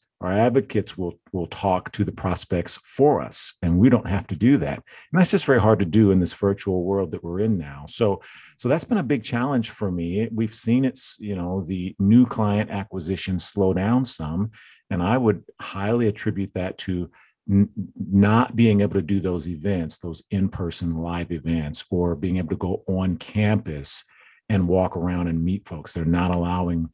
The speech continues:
folks to just come on the medical campus now or in the hospital,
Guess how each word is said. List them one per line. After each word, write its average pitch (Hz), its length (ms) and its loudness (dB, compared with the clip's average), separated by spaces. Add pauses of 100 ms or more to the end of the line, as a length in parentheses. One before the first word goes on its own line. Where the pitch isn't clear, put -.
(500)
folks - 320 0
to 78 80 -2
just 87 260 -2
come 92 300 -2
on 90 220 0
the 85 40 2
medical 85 340 -4
campus 95 520 -2
now 78 220 -4
or 80 100 -2
in 80 80 -2
the 78 80 -2
hospital, 78 640 -8